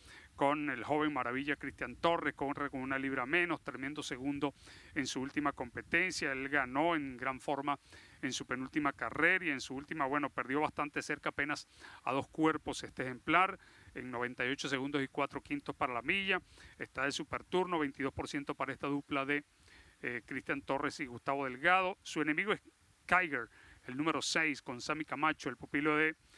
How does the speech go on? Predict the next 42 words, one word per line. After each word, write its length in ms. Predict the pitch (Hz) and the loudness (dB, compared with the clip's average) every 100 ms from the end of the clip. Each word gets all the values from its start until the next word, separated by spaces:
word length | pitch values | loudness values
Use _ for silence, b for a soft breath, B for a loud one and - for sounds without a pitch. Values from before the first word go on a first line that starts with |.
| B - | B -12
Enrique 460 | 120 - 147 - | -8 -6 -4 -2
Amado, 400 | 120 147 190 190 | 4 6 6 4
un 100 | 156 | 0
ejemplar 320 | 131 139 127 131 | -2 -2 -4 -2
que 140 | 143 | -4
llegó 180 | 127 135 | -2 -2
tercero 420 | - 131 151 143 | -2 -2 0 0
en 60 | 139 | -2
su 140 | 135 | -4
última 260 | 127 151 143 | -6 -4 -4
carrera 420 | 127 135 147 147 B B B B | -2 0 0 0 B B B B
detrás 300 | - - 135 | -8 -2 0
del 160 | 139 139 | 0 0
propio 280 | 151 139 151 | -2 -2 -2
Samaronti 680 | 160 127 127 190 196 220 - _ _ _ | 0 0 2 2 2 -2 -4 _ _ _
y 120 | 151 | 2
detrás 340 | 151 - 139 135 | 2 2 0 2
del 240 | 147 139 | 2 0
ejemplar 420 | 123 113 139 135 | -4 0 0 0
Here's 240 | 151 156 - | 0 -2 -2
Come 220 | 156 143 | -4 -2
Bullet, 300 | 160 156 139 - B B B | 0 0 -2 -10 B B B
que 120 | - - | -14 -4
fue 140 | 139 | -4
el 40 | |
que 120 | - 143 | 0 0
ganó 200 | 127 139 | 2 0
en 80 | |
esa 160 | 139 156 | -2 -2
competencia, 680 | - 131 120 - 180 202 180 | -4 -4 -4 0 0 0 -4
pero 160 | 135 117 | -4 -4
llegó 240 | 139 143 | -2 0
bastante 420 | 143 - 139 - | -2 -2 -6 -6
cerca. 460 | - 190 202 190 170 B B B B | 0 2 2 0 -4 B B B B
Atención 480 | 135 123 117 147 143 | -6 -4 -2 0 2
que 100 | 143 | 0
es 40 | |
la 80 | 147 | 0
velocidad 380 | 151 135 - 131 | 2 0 0 0
de 80 | 151 | 2
la 80 | 147 | 0
carrera 520 | 120 - 185 196 | -2 4 6 6